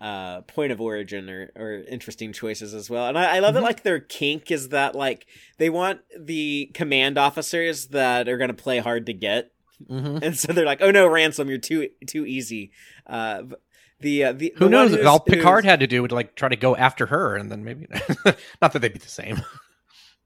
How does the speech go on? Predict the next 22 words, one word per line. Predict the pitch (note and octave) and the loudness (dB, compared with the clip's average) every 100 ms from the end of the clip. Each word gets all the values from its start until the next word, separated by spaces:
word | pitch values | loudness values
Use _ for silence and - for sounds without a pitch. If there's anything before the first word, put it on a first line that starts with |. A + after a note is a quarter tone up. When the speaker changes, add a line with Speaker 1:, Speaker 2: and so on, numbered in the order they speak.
| _ | _
Speaker 1:
The, | C3+ E3 | -8 2
uh, | D#3 | 2
the | C3+ D3+ | 2 -2
blue | F3 A#3 | 0 0
dress | G3 G3+ D#3+ - | 2 4 2 0
one, | C#3 G#2+ | -6 -6
Kathy, | - B2+ B2 - F2+ | -2 0 0 -2 -12
she's | E2+ - B2+ A#2+ | -10 -10 -10 -10
the, | A#2 A#2+ G#2+ | -12 -8 -6
uh, | F#2+ F2+ - | -8 -10 -12
she's | - C3 B2+ _ _ _ - | -10 -10 -12 _ _ _ -2
Speaker 2:
Wendy | F#3+ | 2
Malick. | G#3+ | 4
Speaker 1:
particularly | A#2+ D#3 C3 A2 | 4 2 0 -4
thirsty | - B2 A2+ - G2+ F2+ - - | -4 -4 -4 -8 -10 -10 -14 -20
of | G#2+ | -14
the, | G#2 | -10
Speaker 2:
Yes. | G2 G2+ _ _ _ _ _ _ _ _ | -8 -10 _ _ _ _ _ _ _ _
Speaker 1:
of | B2 G#2+ | -12 -8
the | |
Speaker 2:
The | A#2 G#2+ | -8 -6
Speaker 1:
three. | G#2 G2 F#2 | -8 -10 -12